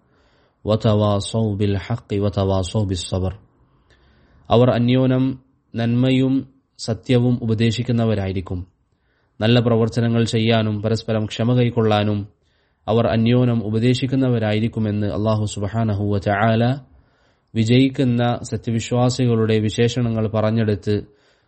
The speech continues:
പറഞ്ഞതായി നമുക്ക് കാണാൻ സാധിക്കുന്നതാണ്.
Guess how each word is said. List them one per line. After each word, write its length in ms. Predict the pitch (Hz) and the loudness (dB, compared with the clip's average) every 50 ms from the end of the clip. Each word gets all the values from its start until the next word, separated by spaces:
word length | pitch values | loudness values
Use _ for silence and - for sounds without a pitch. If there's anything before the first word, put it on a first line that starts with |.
| _ _ | _ _
പറഞ്ഞതായി 540 | 110 110 113 113 120 120 110 107 104 104 104 | -2 0 2 2 2 2 2 2 2 2 0
നമുക്ക് 500 | 92 101 104 104 101 - 107 104 98 - - - _ _ - | 0 -2 -4 -4 -4 -4 -4 -4 -4 -6 -8 -12 _ _ -8
കാണാൻ 260 | 107 104 107 107 104 | -4 -2 -2 -2 -2
സാധിക്കുന്നതാണ്. 800 | 98 - 101 98 101 101 - 107 98 95 90 85 - 78 73 | -2 -2 -2 -2 -2 -2 -2 -2 -2 -2 -2 -4 -6 -8 -12